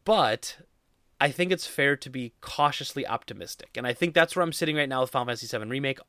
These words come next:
I mean, I'm gonna buy it. I already did. I bought the three hundred thirty dollar collector's edition, of course, but that doesn't mean I'm still not concerned about it, and I think I'm justified in that. And so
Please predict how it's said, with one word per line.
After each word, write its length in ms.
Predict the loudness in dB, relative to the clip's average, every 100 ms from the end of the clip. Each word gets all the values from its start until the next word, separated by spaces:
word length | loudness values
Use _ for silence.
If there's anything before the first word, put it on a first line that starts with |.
| _ _
I 60 | -2
mean, 200 | -2 -2
I'm 280 | -4 -8 -4
gonna 200 | 0 2
buy 240 | 2 -2 -2
it. 280 | -6 -8 -14 _ -20 2
I 120 | 8
already 340 | 10 8 6
did. 300 | 0 -2 0
I 60 | 0
bought 240 | 2 2
the 60 | 0
three 160 | -6 -4
hundred 200 | -4 -4
thirty 160 | -2
dollar 200 | 0 0
collector's 400 | -2 -4 -4 -6
edition, 260 | -8 -8 -6
of 280 | -2 -2 -4
course, 580 | -2 4 4 4 -6 -12 -16 -20 -20 -20 _
but 80 | -2
that 100 | 2
doesn't 180 | 2 2
mean 100 | 0
I'm 80 | 0
still 160 | 0
not 140 | 0 -2
concerned 380 | -4 -4 -4
about 240 | -4 -4 -10
it, 120 | -14 _ _
and 440 | -4 -2 -2 -4 -4
I 180 | -2 -2
think 800 | -4 -18 -20 -20 -8 -2 -2 -4
I'm 220 | -6 -6
justified 880 | -2 0 0 -4 -8 -4 -2 -2 -6
in 280 | -4 -4 -2
that. 380 | -4 -8 -12 -16 -18 -20 -20 -4
And 220 | 0 0
so 880 | -2 -4 0 6 8 8 4 0